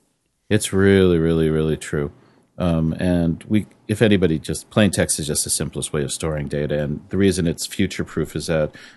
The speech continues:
the <laughs> operating systems, everything's written in plain text, so they can't, they can't, you just can't cut it out, at least right now. But I'm sure somehow it will become obsolete in a number of years.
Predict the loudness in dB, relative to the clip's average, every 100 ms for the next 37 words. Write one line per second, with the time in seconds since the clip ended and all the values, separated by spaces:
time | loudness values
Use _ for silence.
0 | _ -8 0 4 6 6 4 4 2 -2
1 | -2 -2 0 0 0 -4 -6 -4 -4 -4
2 | -4 -4 -4 -4 -6 -6 -4 -4 -6 -6
3 | -8 -8 -14 -20 -20 -14 -12 -8 -6 -6
4 | -6 -8 -4 -4 -2 -2 -4 -6 -4 -6
5 | -6 -14 -20 -20 -20 _ _ 0 0 0
6 | -2 -2 -2 -4 -4 -4 -2 -2 -2 -2
7 | -6 -6 -8 -10 -10 -8 -6 -6 -6 -8
8 | -6 -4 -4 -4 -4 -4 -6 -8 -6 -8
9 | -8